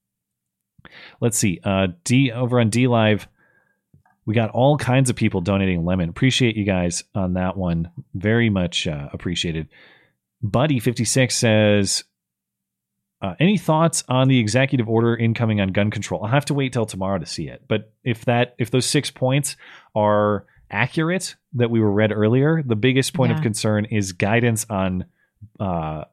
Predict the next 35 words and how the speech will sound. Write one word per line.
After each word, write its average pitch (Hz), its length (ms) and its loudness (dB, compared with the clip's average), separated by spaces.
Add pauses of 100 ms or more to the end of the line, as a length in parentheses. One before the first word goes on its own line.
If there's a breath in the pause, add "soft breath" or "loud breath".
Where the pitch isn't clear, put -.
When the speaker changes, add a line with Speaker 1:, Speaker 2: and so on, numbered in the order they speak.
(320)
Speaker 1:
pistol 143 220 2
braces. 85 440 -8
That's 120 200 0
gonna 127 140 0
be 113 80 2
the 101 100 2
Speaker 2:
Yeah. 98 100 0
Speaker 1:
biggest 110 300 0
Speaker 2:
Yeah. 110 60 -2
Speaker 1:
impact 98 380 -4
to 113 100 -2
the 98 80 -4
largest 90 400 -2
group 92 180 -4
of 85 80 -10
people. 85 420 -6 (540 loud breath)
That's 131 220 2
gonna 135 120 2
be 117 100 2
a 110 40 2
bunch 107 180 0
of 90 100 -4
bullshit. 101 480 -2
And 131 100 2
if 139 100 -2
you're 160 100 2
the 147 60 0
sort 143 180 0
of 127 80 -2
person 135 320 -2
who 107 320 0 (1160)
makes 127 300 2
your 127 160 4
own 131 160 2
guns, 117 460 0